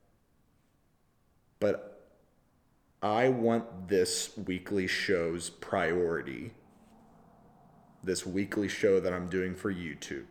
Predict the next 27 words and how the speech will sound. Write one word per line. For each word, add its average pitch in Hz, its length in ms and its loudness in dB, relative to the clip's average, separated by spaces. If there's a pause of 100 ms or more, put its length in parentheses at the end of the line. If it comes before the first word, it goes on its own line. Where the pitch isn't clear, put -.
this 87 200 -8
weekly 95 320 -4
show 92 460 0 (800)
that 90 140 0
I 92 140 4
also 90 440 0
just 85 300 -2
send 90 220 -2
the 80 60 0
audio 90 440 2
out 87 260 -2
through 95 160 0
Anchor 95 420 0
and 85 140 -2
throw 95 200 4
it 95 80 4
on 98 120 0
the 101 60 0
podcast. 76 800 -6 (1120)
This - 540 4 (720)
is 92 540 2
the 92 120 -2
documentation 104 1300 0
of 85 160 -6
my 95 480 -2 (220)
life 85 640 -4
story. 52 580 -8